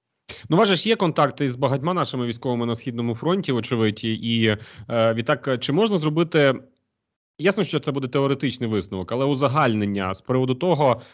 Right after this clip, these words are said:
м, чи зараз є можливості у росіян, е, проривати нашу оборону, чи все ж таки за той період, е, стримування, і, росіян в часі, е, літа, коли вони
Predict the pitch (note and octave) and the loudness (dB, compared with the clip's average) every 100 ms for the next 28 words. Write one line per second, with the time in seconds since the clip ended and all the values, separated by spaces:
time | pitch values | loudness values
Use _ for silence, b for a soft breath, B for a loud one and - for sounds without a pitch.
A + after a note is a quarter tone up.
0 | B - A#2+ A#2 - C3 D3 D3 - C#3 | B -10 -6 -6 -2 2 2 2 -2 -2
1 | G3+ G#3+ D#3+ D3 D#3 C3+ - C3 B2+ B2 | 0 2 0 0 -2 -2 0 0 0 -2
2 | B2+ D3+ D#3 C#3 B2 A#2 A2 D3+ D3 C#3 | 0 0 2 0 0 -2 0 2 4 4
3 | A#2+ A2+ G#2+ - A2 B2 B2+ F#2+ F2+ - | 2 -2 -4 -4 -2 0 0 0 -4 -8
4 | F#2+ F#3 F#3 C#3 D3 C3 B B A#2 G#2+ | -4 -4 -2 0 2 2 B B -8 0
5 | C#3 C#3 C3 E3+ C#3+ D3+ D3+ D3+ C3+ C3+ | 4 4 4 0 -2 -2 0 0 0 0
6 | C3 B2+ B2 A#2+ A#2+ A#2 A2+ - E3+ D#3 | 2 2 2 2 2 0 -2 2 4 4
7 | C3 B2 A#2+ A#2+ G#2+ B2 A#2+ B2 B2+ B2+ | 4 0 0 -4 -4 -4 -2 0 0 -2
8 | C#3+ D3 C3 A#2+ - B2+ - B2+ B2 A#2 | -2 -2 0 -2 -2 -2 -2 0 4 4
9 | A#2 A#2 A#2 A#2+ D#3+ D#3+ E3+ F#3+ G3 B | 2 0 0 2 2 4 4 4 0 B
10 | _ C3+ C#3 C3 C#3+ D#3 C3+ | _ 0 2 2 2 2 2